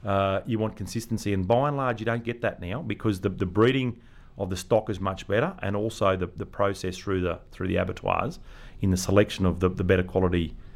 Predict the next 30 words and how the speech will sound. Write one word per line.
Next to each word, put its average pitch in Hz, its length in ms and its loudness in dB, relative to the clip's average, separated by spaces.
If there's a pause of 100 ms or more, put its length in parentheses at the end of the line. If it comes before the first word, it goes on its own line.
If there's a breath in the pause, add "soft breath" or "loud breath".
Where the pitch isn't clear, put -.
(220 loud breath)
uh, 87 260 4
meats 101 320 6
to 98 100 0
go 98 240 6
into 95 160 0
those, 90 460 0 (100)
those 92 240 0
particular 92 560 -2
areas 98 420 2 (280 loud breath)
is 92 120 2
much 98 280 6
better. 95 260 4 (340 loud breath)
But 101 140 0
yeah, 123 200 8
for 123 120 -6
me, 135 240 4
it's, 135 200 -2
it's 120 180 -6
about 107 320 0
breeding, 110 420 0 (420 soft breath)
obviously, 101 300 -4
fertility 117 540 2
into 98 120 -4
the 92 120 0
herd, 123 280 0
'cause 95 160 -8
of 92 140 -8
course 107 260 -4
you 98 100 -2
want, 92 220 -2